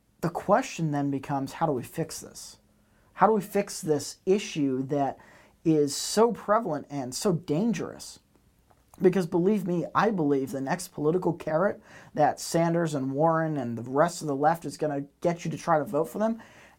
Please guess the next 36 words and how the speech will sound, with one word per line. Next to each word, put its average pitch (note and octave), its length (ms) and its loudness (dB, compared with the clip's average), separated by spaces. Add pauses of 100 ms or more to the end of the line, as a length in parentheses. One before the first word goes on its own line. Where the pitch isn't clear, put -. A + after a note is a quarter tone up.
is D3 460 4
they're D#3+ 180 2
going G#3 220 4
to E3+ 100 -8
say, F#3+ 400 2
"We'll C#3+ 160 -4
get D3 180 0
rid D3 180 0
of D3 80 2
your C3 80 -4
student - 440 -10
loans," G#2+ 480 -12
and, A2+ 480 -6 (100)
or D3+ 180 2
"We'll D3+ 220 2
reduce D3+ 520 0
them," A#2+ 280 -10
or C3+ 180 -6
"We'll C#3+ 240 -4
let D#3 280 0
you, C#3+ 300 0 (500)
uh, B2 340 -2
get E3 220 4
rid D#3+ 120 2
of D#3+ 80 2
them D3 120 -2
in C#3 80 -2
bankruptcy," A#2+ 720 -4
or, C3+ 320 0 (300)
or C4+ 120 0
something. D#3 380 0
That's D#3+ 240 0
gonna G3+ 160 2
be E3 120 4
the C#3+ 120 -2
next, C3+ 680 -2